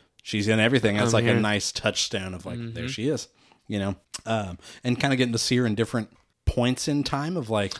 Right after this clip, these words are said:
Speaker 2: Yeah.
Speaker 1: you know, here she is in Andor as, like, just a politician, still a member of the Senate, you know, she
Speaker 2: Mm-hmm.
Speaker 1: hasn't even defected yet. Uh, and then obviously seeing her in Rogue One early as, like,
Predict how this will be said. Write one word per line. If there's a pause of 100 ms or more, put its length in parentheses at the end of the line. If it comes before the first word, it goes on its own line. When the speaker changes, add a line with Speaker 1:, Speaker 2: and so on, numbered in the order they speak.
Speaker 2:
Yeah. (140)
Speaker 1:
you
know, (120)
here
she
is
in
Andor
as,
like,
just
a
politician,
still
a
member
of
the
Senate,
you
know,
she
Speaker 2:
Mm-hmm.
Speaker 1:
hasn't
even
defected
yet. (360)
Uh,
and
then
obviously
seeing
her
in (320)
Rogue
One
early
as,
like,